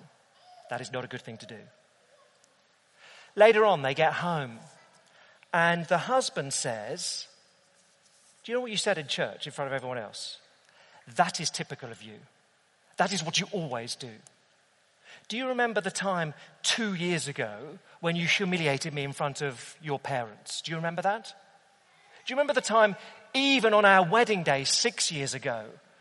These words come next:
where you were a little unkind publicly?" And the wife says, "So what? Two years ago? Six years ago?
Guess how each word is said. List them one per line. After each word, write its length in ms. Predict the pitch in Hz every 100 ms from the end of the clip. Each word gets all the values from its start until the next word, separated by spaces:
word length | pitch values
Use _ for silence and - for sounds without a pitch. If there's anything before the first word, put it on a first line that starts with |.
| - -
where 160 | 170
you 100 | 160
were 60 | 160
a 20 |
little 180 | 185 165
unkind 760 | 160 143 180 156 113 113 - - _
publicly?" 560 | - 175 147 - 127 113 135 _ _ _ _ _ _ _ _ _ _ _ _ -
And 120 | 180
the 60 | 175
wife 240 | 185 180
says, 480 | - 180 165 156 - - _ _ _ _ _ _
"So 140 | - 151
what? 280 | 160 254 - _ _ _ _ _ _ _ _ _ -
Two 220 | - 214
years 280 | 214 254 170
ago? 220 | 135 113 113 - _ _ _ _ _ _ _ - _ _ _
Six 360 | - - 240 -
years 220 | 254 196
ago? 300 | 160 117 107